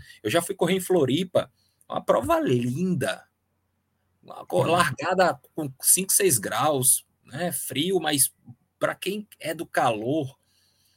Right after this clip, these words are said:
Speaker 1: daqui, aqui como nós, correr lá é uma tranquilidade, porque é frio. É frio. Então, assim, quem vem, quem, você já correu vinte e um quilômetros em qualquer lugar e você não correu aqui em Natal,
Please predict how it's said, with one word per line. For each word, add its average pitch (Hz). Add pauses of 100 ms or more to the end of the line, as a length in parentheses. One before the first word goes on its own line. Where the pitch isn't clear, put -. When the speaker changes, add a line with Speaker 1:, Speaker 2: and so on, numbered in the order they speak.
(200)
Speaker 1:
daqui, 123 (100)
aqui 107
como 127
nós, 131
correr 185
lá 143
é -
uma 311
tranquilidade, 170
porque 175
é 226
frio. 226 (1000)
É 139
frio. 185
Então, 139
assim, 165 (480)
quem 214
vem, 196
quem, 175
você 175
já 233
correu 196
vinte 175
e 170
um -
quilômetros 143
em -
qualquer 139
lugar 151
e 143
você 143
não 185
correu 151
aqui 135
em 135
Natal, 120